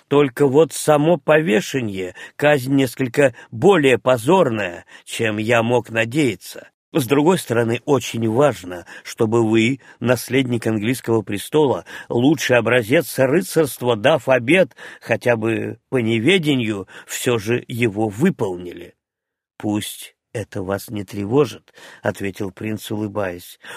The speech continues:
"У нас побывал сегодня один горожанин из Монтабана, и он нам порассказал такое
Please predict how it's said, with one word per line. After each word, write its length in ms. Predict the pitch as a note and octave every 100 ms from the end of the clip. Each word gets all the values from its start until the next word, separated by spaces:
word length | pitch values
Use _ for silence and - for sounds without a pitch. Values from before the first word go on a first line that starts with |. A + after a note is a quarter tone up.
| -
"У 180 | - A#2+
нас 400 | A#2+ D#3 D#3 -
побывал 460 | D#3 C3 C3+ F3
сегодня 600 | C#3 D3+ E3+ G3+ D#3 F3+ -
один 420 | F3+ D3+ F#3 F3+
горожанин 960 | C#3 F3+ E3 D3 C#3+ A#3+ A3+ F#3+ D3+ B2 - -
из 240 | G3 G#3 D#3+
Монтабана, 1080 | G3 G3+ F#3 G3 E3 D#3 C#3+ D#2+ D#2+ D2+ - - - -
и 140 | C#3+
он 320 | C3+ E3+ E3+
нам 340 | C#3+ D3+ C3 G#2+ _
порассказал 680 | - D#3 B2+ - A#2+ D#3+ D3
такое 720 | A#2 B2+ - E3+ G#3+ G3 C3+